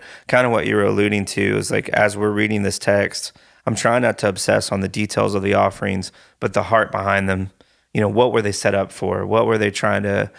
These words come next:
to help the people atone for? What, what restitution was the Lord trying to make things fair in such a way and doing it this way? Um,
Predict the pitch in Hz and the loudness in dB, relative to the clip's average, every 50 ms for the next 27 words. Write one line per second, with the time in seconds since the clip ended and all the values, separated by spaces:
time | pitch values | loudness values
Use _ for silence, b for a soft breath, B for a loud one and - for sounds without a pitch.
0 | B B B B B - - - 123 101 95 113 107 104 - - 113 - - 110 | B B B B B -14 -8 -6 -4 0 2 2 2 2 0 -4 -8 -6 -6 -6
1 | 104 - 104 104 98 - - - 101 101 101 98 95 - - 98 98 98 98 95 | -6 -4 -2 -2 -2 -2 -2 -2 0 0 0 -2 -2 -4 -2 -2 0 0 0 -2
2 | 95 B B B B B B - 110 110 107 95 - 110 110 110 - 117 113 107 | -2 B B B B B B 0 2 2 4 2 2 0 0 0 2 2 2 2
3 | 98 - - 117 - - 110 107 101 - - 101 95 95 95 92 - B B B | 2 0 -6 -8 -6 -4 -2 -2 -2 0 0 0 0 0 -2 -4 -6 B B B
4 | B - 110 107 101 107 104 101 107 107 107 98 - - 107 101 107 107 107 104 | B 0 0 2 2 0 0 0 2 2 2 0 0 0 0 0 0 0 -2 -2
5 | 104 104 101 104 101 - - B B B B B _ - 107 104 101 98 - - | 0 0 0 -2 -2 -6 -10 B B B B B _ -2 0 0 -2 -4 -8 -4
6 | - 107 104 104 101 101 101 104 107 101 101 - 104 101 - - 104 101 104 101 | -2 0 2 2 2 2 2 2 0 -2 0 0 0 0 0 -2 -2 -2 0 0
7 | 98 98 104 104 101 98 98 104 101 101 104 101 107 104 - - - 98 B B | 0 0 0 0 -2 -2 -2 -2 -2 -2 -2 -4 -4 -4 -4 -4 -6 -8 B B
8 | B B B B B B B - - 120 113 107 104 101 101 101 101 | B B B B B B B -2 2 2 2 2 2 0 -2 -4 -4